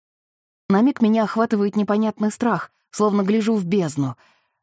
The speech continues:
Но это просто из-за того, что я смотрю в тёмный и безлюдный сад. Отвернувшись от окна, ложусь в постель.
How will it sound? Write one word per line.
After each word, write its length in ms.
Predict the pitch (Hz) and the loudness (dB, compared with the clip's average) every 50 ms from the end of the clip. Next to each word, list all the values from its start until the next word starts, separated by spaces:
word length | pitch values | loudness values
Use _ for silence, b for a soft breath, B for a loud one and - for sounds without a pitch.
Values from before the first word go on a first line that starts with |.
| b _ | b _
Но 100 | - 170 | -8 -6
это 120 | 165 - - | -6 -4 -2
просто 300 | - 165 151 - - 151 | -2 -2 -2 0 0 0
из-за 180 | 151 156 160 | 0 0 0
того, 240 | - 170 170 220 226 | 0 0 2 2 0
что 160 | - - 139 | 0 0 -2
я 120 | 143 151 - | -2 0 0
смотрю 320 | - 156 147 - - 143 | 0 0 0 0 0 -2
в 80 | - - | -2 0
тёмный 400 | - 185 202 185 160 147 143 131 | 0 0 2 2 2 2 0 -2
и 180 | - 143 143 | -2 -4 -2
безлюдный 520 | 139 147 147 156 151 151 147 131 139 151 151 | 0 0 0 2 2 0 0 0 0 0 -2
сад. 380 | - - 131 120 - - _ _ _ _ _ _ _ _ _ _ _ _ _ _ _ _ _ | -2 -6 -8 -10 -12 -16 _ _ _ _ _ _ _ _ _ _ _ _ _ _ _ _ _
Отвернувшись 600 | - 147 - 175 180 190 190 185 - 175 160 - 165 | -4 -2 0 2 2 2 0 0 0 0 0 0 -2
от 100 | - 165 | -2 -2
окна, 300 | - - 190 208 240 240 | -2 0 0 0 2 2
ложусь 340 | 185 151 156 165 185 185 | 0 0 0 -2 -2 -4
в 120 | - - - | -6 -8 -6
постель. 520 | - 139 - - - - - 120 123 - | -4 -4 -4 -6 -8 -10 -8 -10 -10 -12